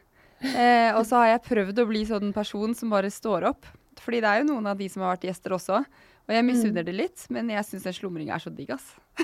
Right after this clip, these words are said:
Speaker 2: Ja. Men helgen da,
Speaker 1: Ja.
Speaker 2: der er det nemlig femti femti på om folk vil sove lenge, eller om de vil stå opp tidlig og få mest mulig ut av dagen.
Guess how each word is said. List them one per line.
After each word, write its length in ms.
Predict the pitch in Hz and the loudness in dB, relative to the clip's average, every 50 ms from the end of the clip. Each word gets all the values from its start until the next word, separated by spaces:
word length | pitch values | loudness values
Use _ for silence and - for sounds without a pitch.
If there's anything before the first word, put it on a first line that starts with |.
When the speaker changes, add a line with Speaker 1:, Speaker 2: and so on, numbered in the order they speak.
| - - - - _ _ _ | -6 -6 -20 -20 _ _ _
Speaker 2:
Ja. 300 | 233 208 190 180 180 359 - _ _ _ _ _ _ _ | -8 -8 -6 -6 -10 -10 -12 _ _ _ _ _ _ _
Men 200 | 269 277 285 269 | 4 4 4 4
helgen 440 | - - 285 277 285 240 220 202 202 | 4 4 4 4 4 2 2 2 4
da, 200 | 226 262 285 - - | 6 6 4 4 2
Speaker 1:
Ja. 80 | 233 | 4
Speaker 2:
der 280 | 226 254 254 262 269 262 - | 4 6 6 6 4 2 2
er 220 | 262 262 240 220 | 2 4 4 4
det 120 | 208 214 214 | 4 4 2
nemlig 360 | 226 233 226 214 202 208 - - | 4 2 4 2 2 0 0 -6
femti 560 | - - - - 226 208 185 190 - - 208 208 | -16 -10 0 0 0 0 0 -4 -4 -6 -6 -2
femti 540 | - 226 202 185 185 - _ - 208 269 330 - - | 0 0 0 0 -4 -4 _ 2 2 2 2 0 4
på 320 | 269 247 233 233 214 226 | 6 8 8 8 8 6
om 200 | 226 226 226 226 - - | 4 2 0 -2 -6 -14
folk 340 | - - 214 202 208 208 | 2 4 4 4 4 0
vil 100 | - 208 208 | -4 -4 -4
sove 300 | - - - 214 202 202 | -4 0 2 2 4 6
lenge, 380 | 208 208 202 220 254 285 294 - - | 6 4 4 4 2 0 -2 -4 -2
eller 500 | 247 226 208 196 185 180 180 185 202 - | -2 0 0 2 2 2 2 2 0 0
om 220 | - 208 208 202 202 | -2 0 0 0 0
de 200 | 196 190 196 202 | 0 0 0 0
vil 160 | 202 196 196 202 202 | 0 0 0 0 -4
stå 340 | 196 - - - 214 202 | -6 -8 -6 -4 -2 -2
opp 160 | 180 180 - - | -2 -4 -8 -10
tidlig 300 | - 226 214 202 180 175 | -4 -2 0 0 0 -4
og 60 | 175 | -4
få 140 | - 190 185 | -4 -4 -4
mest 280 | 190 185 190 - - 220 | -4 -6 -6 -8 -4 -4
mulig 220 | 208 196 180 175 | -2 -2 -2 -4
ut 140 | 180 175 - | -4 -4 -6
av 80 | 165 170 | -4 -2
dagen. 360 | 180 170 170 170 175 175 196 | -2 -2 -2 -2 -6 -8 -8